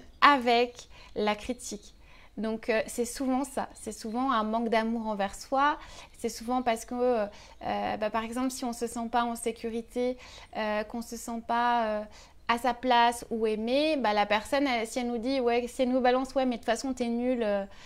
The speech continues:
ce que tu fais, ça sert à rien », bah, d'un seul coup,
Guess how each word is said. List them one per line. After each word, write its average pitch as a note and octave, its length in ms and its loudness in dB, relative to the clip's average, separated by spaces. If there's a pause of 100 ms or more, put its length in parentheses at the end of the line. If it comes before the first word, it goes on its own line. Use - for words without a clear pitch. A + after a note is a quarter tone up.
ce - 80 -14
que - 80 -2
tu B3 220 -2
fais, C4 160 2
ça A#3 100 -2
sert G3+ 240 -4
à F#3 80 0
rien », C4 260 0 (500)
bah, G#3 100 0
d'un A3 160 2
seul A3+ 200 2
coup, F4+ 220 2